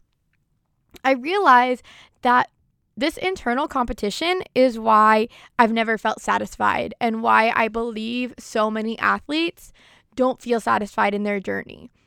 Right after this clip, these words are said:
Because when you have external competition, yeah, you can't control what your opponent does,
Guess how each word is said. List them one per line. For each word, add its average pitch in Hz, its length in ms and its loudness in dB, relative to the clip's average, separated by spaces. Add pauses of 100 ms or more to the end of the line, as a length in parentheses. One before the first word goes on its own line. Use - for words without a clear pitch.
(240)
Because 302 240 -2
when 339 160 -4
you 427 100 0
have 247 320 2
external 254 420 -4
competition, 226 720 -4 (280)
yeah, 339 300 8
you 277 180 -4
can't 285 320 -10
control 247 320 -2
what 262 120 0
your 247 140 0
opponent 240 540 -6
does, 226 560 0